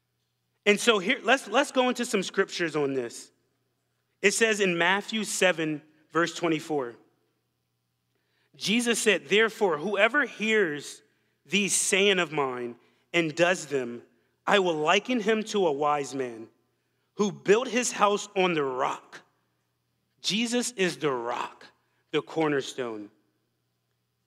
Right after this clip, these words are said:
It also says in Matthew twenty-three, verse three, Jesus is speaking as well. He said, "So listen and follow what they teach,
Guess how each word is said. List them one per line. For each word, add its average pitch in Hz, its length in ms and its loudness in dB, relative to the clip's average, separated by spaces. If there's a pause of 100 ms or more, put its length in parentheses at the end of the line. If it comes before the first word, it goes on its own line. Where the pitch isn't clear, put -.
(180)
It 196 100 4
also 254 360 2
says 208 580 0 (420)
in 185 160 2
Matthew 214 380 0
twenty-three, 208 560 0
verse 170 320 -2
three, 160 340 -2 (560)
Jesus 208 380 0
is 180 100 -2
speaking 208 380 0
as 156 120 -2
well. 170 180 4
He 180 100 -2
said, 180 240 0
"So 190 220 0
listen 185 680 0 (680)
and 196 180 4
follow 262 540 0
what 247 200 0
they 202 140 4
teach, - 580 -6